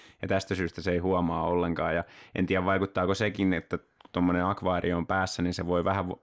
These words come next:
niinku, hankaloittaa sitä tämmöstä ö, n-, näkökentän äärilaitojen havainnointia, että huomaatko sä sitä liikettä tuolla jossain ihan, ihan näkökentän reunassa,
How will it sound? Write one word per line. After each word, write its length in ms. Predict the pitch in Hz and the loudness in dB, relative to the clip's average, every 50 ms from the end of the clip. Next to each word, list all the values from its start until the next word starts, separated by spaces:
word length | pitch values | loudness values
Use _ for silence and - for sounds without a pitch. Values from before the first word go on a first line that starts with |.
| _ - | _ -2
niinku, 260 | 92 87 85 90 90 | 0 0 0 0 0
hankaloittaa 760 | 92 98 95 98 95 95 87 87 85 92 - - - 67 78 | 0 2 2 2 2 2 2 2 0 -2 -2 -4 -4 -4 -4
sitä 340 | - - - 82 - 87 - - - - - - - - - - - - _ | -4 -6 -6 -4 -2 -4 -4 -6 -10 -20 -20 -20 -20 -20 -20 -20 -20 -10 _
tämmöstä 580 | - 85 82 71 62 - - - - 80 73 - - _ _ _ _ _ _ - | -4 -2 0 0 -2 -4 -4 -2 -2 -2 -2 -2 -6 _ _ _ _ _ _ -4
ö, 280 | - 80 80 71 65 64 50 - - - - - - | -2 -2 0 0 0 -2 -4 -6 -8 -10 -10 -6 -4
n-, 100 | - 78 - - | -4 -4 -2 -2
näkökentän 720 | - 92 98 95 90 98 - - 90 87 87 82 87 87 76 | 0 0 0 0 0 -2 -2 0 0 0 0 2 0 0 0
äärilaitojen 840 | 55 80 92 87 85 87 85 80 69 69 69 69 - 76 73 82 95 | 0 0 0 0 0 0 0 0 0 0 0 0 0 0 0 2 2
havainnointia, 760 | 95 95 90 87 85 80 76 69 67 64 71 78 - 67 - | 2 0 0 0 0 0 0 0 -2 -2 -2 -2 -2 -4 -4
että 160 | - - 92 | -4 -4 -4
huomaatko 460 | 92 95 90 87 85 85 - - - | -2 0 2 2 2 0 -2 -4 -6
sä 140 | 92 101 92 | -6 -4 -6
sitä 220 | 85 85 90 90 | -4 -4 -2 0
liikettä 460 | 90 92 90 85 78 82 85 - - | 2 2 2 0 0 -2 -6 -6 -6
tuolla 260 | - - 71 69 67 67 | -6 -4 -2 -2 0 -2
jossain 420 | 69 - - - - 82 80 80 | -2 -2 -4 -4 -4 -2 -2 -2
ihan, 240 | 90 98 85 82 - - | -2 -2 -2 -4 -4 -4
ihan 360 | - 92 92 - 69 65 - - - - - | -4 -4 -4 -4 -6 -6 -8 -8 -10 -8 -6
näkökentän 520 | - 87 - - - 71 78 78 76 - | -4 -4 -4 -4 -4 -4 -4 -4 -4 -4
reunassa, 600 | - 87 92 90 87 82 85 90 - - - 82 | -2 -2 0 0 0 0 -2 -4 -6 -8 -10 -10